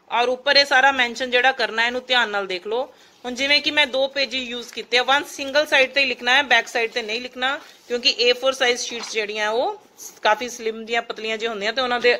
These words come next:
ਪਿਛਲੇ ਪਾਸੇ ਲਿਖਿਆ ਦਿਖਣ ਲੱਗ ਜਾਂਦਾ ਹੈ। ਵੈਸੇ ਸ਼ੀਟਸ ਦੇ ਲਈ ਪਾਰਟਿਕੂਲਰ ਕੋਈ ਹੋਰ ਇਨਫੋਰਮੇਸ਼ਨ ਨਹੀਂ ਹੈ ਕਿ ਲਾਈਨਸ ਵਾਲੀ ਯੂਜ਼ ਕਰਨੀ ਆ ਜਾਂ ਕਿੱਦਾਂ ਦੀ ਕਰਨੀ ਆ।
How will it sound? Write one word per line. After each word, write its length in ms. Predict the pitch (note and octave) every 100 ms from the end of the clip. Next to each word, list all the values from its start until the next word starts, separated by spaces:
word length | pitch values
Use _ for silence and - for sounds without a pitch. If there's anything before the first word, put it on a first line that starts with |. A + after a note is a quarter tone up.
| -
ਪਿਛਲੇ 240 | G#3+ A3
ਪਾਸੇ 280 | G#3 G3+ G3+
ਲਿਖਿਆ 380 | G3 F3+ A3+ D4 - - _ -
ਦਿਖਣ 280 | A3 A#3+ G#3+
ਲੱਗ 120 | F3
ਜਾਂਦਾ 320 | D#3+ D3+ C3+
ਹੈ। 80 | A#2 _ - - -
ਵੈਸੇ 240 | A#3+ B3 D4
ਸ਼ੀਟਸ 320 | - C4 B3
ਦੇ 120 | C#4+
ਲਈ 120 | C#4+
ਪਾਰਟਿਕੂਲਰ 480 | C#4+ C4 C#4 C4+ C#4+
ਕੋਈ 180 | C#4 C#4+
ਹੋਰ 220 | C4 B3+
ਇਨਫੋਰਮੇਸ਼ਨ 520 | C4 C4 B3+ B3 C4+
ਨਹੀਂ 100 | B3+
ਹੈ 60 | C4
ਕਿ 140 | C4
ਲਾਈਨਸ 340 | A#3+ A#3 A#3+ A#3
ਵਾਲੀ 220 | A#3+ A#3+
ਯੂਜ਼ 280 | A#3 A3+ -
ਕਰਨੀ 300 | A#3 G#3+ A#3
ਆ 140 | A3+
ਜਾਂ 120 | A3+
ਕਿੱਦਾਂ 240 | A3 G#3+ G#3+
ਦੀ 120 | A3
ਕਰਨੀ 320 | A3 G#3 A3
ਆ। 160 | A#3+